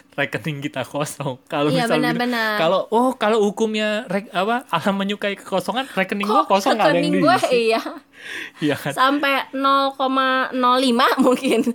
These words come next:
Speaker 2: adalah isinya, tapi di belakang koma sayangnya.
Speaker 1: Enggak.
Speaker 2: Bukan.
Speaker 1: Sebetulnya yang dilihat, eh, alam itu adalah kepenuhan ego kita, kekosongan ego kita
Speaker 2: Nah,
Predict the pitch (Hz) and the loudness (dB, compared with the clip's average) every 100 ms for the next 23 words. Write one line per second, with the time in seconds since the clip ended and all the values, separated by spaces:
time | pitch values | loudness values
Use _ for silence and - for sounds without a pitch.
0 | - - - 226 269 311 381 330 311 214 | -4 -6 -2 2 2 2 0 -2 -4 -4
1 | 240 262 226 269 240 202 196 202 208 247 | -4 -2 -4 -2 -4 0 0 0 -2 -2
2 | 269 240 214 214 185 175 190 196 165 135 | 2 2 2 0 0 -2 -6 -6 -4 -6
3 | - - - - 202 - - - 175 131 | -8 -14 -12 -10 -10 -10 -14 -6 -4 -2
4 | 101 - 156 147 - - - - - 151 | -6 -6 -8 -8 -16 -20 -18 -18 -8 -4
5 | 151 151 143 139 156 196 - _ _ 131 | -4 -2 -2 -2 -4 -4 -10 _ _ -8
6 | 127 123 120 113 - _ _ _ 131 127 | -6 -4 -6 -10 -16 _ _ _ -4 -2
7 | 156 156 127 - 185 117 104 143 - - | -2 -6 -12 -10 -10 -8 -8 -8 -10 -8
8 | 123 120 123 135 120 113 107 120 101 - | -8 -6 -8 -8 -10 -10 -10 -10 -10 -8
9 | 135 131 131 139 131 123 117 110 117 - | -6 -4 -6 -6 -8 -12 -10 -10 -10 -6
10 | 196 | -4